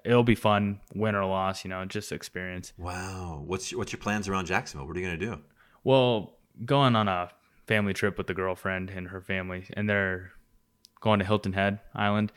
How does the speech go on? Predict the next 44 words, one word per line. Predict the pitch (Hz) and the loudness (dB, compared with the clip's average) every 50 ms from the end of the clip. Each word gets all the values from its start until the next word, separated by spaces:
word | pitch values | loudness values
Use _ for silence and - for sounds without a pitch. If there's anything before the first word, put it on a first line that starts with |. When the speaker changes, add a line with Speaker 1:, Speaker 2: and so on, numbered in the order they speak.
| - - | -10 -12
Speaker 2:
Oh, | 107 110 | -8 -6
nice. | 113 127 117 | -4 -4 -2
Speaker 1:
And | 101 | -2
I | 107 107 | -2 2
found | - 123 120 117 120 | 4 4 4 6 6
out, | 117 117 117 | 6 6 4
I | 107 | 4
was | 110 - | 2 0
like, | 107 98 - | -2 -2 2
"Oh, | 143 190 185 | 4 4 4
this | 123 139 160 - | 4 2 0 -2
is, | 123 113 107 - | -2 -4 0 0
like, | 113 107 - | 0 0 2
close | - 117 117 - | 2 2 2 0
to | - - | 0 2
Jacksonville." | 127 120 135 - - 107 95 90 90 90 | 4 4 4 2 0 -4 -4 -4 -4 -6
I | |
was | 90 90 - - | -8 -4 0 2
like, | - - | 4 4
Speaker 2:
<laughs> | 143 147 131 139 131 92 | 6 6 6 4 4 4
Speaker 1:
"And | 117 127 92 90 - | 0 -2 -4 -2 2
we're | 110 135 | 2 4
gonna | 180 190 131 | 4 4 4
be | 104 113 120 | 4 4 4
there | 117 113 104 | 4 4 4
for | - 123 110 104 | 4 4 6 6
week | 120 120 - - | 6 6 4 4
one." | 117 117 104 | 2 2 2
I | 92 | 2
was | 90 90 - | 0 -2 -4
like, | 87 87 | -4 0
"We | 101 139 170 | 0 2 2
have | 156 139 127 123 | 2 2 0 -2
to | - 95 | -4 -4
go." | 87 98 101 92 80 76 | -2 -2 -2 -2 -2 -2
Speaker 2:
<laughs> | - | -2
Oh, | 113 - 104 90 | 0 0 0 -2
my | 82 76 78 | -4 -4 -6
Speaker 1:
Like, | - | -4
Speaker 2:
God. | 80 80 123 113 107 | 0 0 0 0 0
Speaker 1:
<laughs> | |
we | 117 110 107 | 0 -2 0
have | 110 110 110 117 - - | 0 0 0 0 -2 -4
to. | - 87 | -6 -8